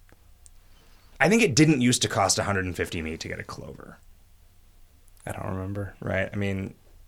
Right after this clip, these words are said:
Speaker 1: you get one for free when you ascend, so it's just a hundred meat for free <laughs> if you want it. <laughs> Uh, Glebe says, "Double the damage of all combat familiars on Dev and see if anyone notices. I dare you."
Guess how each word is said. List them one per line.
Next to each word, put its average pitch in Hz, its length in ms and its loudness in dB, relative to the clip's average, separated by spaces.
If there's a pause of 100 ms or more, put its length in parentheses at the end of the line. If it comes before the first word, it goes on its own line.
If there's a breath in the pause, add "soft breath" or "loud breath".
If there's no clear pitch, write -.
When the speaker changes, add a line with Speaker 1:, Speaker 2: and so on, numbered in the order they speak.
(260)
Speaker 1:
you 127 160 -2
get 220 100 0
one 220 80 -2
for 214 120 0
free 143 160 0
when 104 120 4
you 85 140 0
ascend, 101 420 -2
so 98 160 -4 (120)
it's 95 140 -8
just 104 80 -8
a 85 40 -8
hundred 117 200 0
meat 127 140 -6 (160)
for - 120 -16
free - 200 -12
<laughs> - 40 -12
if 277 120 4
you 277 680 4 (240)
want 107 180 -8 (1300 loud breath)
it. 165 1200 6
<laughs> 127 60 -6 (2250 loud breath)
Uh, 113 960 6
Glebe 117 280 6
says, 117 220 8
"Double 143 260 10
the 139 80 8
damage 120 300 6
of 101 80 2
all 104 100 4
combat 104 340 2
familiars 95 360 2
on 90 120 2
Dev 90 200 2
and 85 100 0
see 104 120 0
if 92 80 -2
anyone 85 280 0
notices. 85 480 -2
I 95 80 -2
dare 90 260 -2
you." 101 220 -6